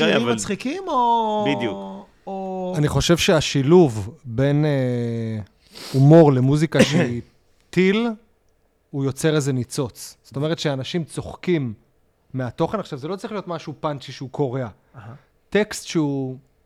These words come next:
Speaker 3: יפה, הוא מגניב, הוא, הוא נותן בראש, הוא לא סופר רציני, זה לא עכשיו,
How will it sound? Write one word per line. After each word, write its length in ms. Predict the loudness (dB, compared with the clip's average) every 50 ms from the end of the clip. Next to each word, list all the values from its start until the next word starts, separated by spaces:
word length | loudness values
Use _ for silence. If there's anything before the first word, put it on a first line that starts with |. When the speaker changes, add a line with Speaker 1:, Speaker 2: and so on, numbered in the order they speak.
| _ -14
Speaker 3:
יפה, 320 | -14 -14 -10 -4 -2 -2
הוא 140 | -2 0 -2
מגניב, 440 | -6 -6 -4 -2 0 0 0 0 -2 -6
הוא, 80 | -14 -14
הוא 360 | -12 -12 -12 -10 -10 -10 -8
נותן 360 | -8 -10 -6 -4 -4 -4 -2
בראש, 440 | -4 -6 -4 -4 -6 -6 -8 -16 -20 _ _ _ _ _ _ _ _ _ _ _
הוא 160 | -8 -4 -2
לא 400 | 0 2 4 4 6 6 4 4 2
סופר 300 | -2 -6 -8 -4 -4 -6
רציני, 440 | -6 -6 -10 -10 -10 -8 -6 -6 -6
זה 140 | -8 -8
לא 100 | -8 -8 -8
עכשיו, 240 | -8 -8 -12 -12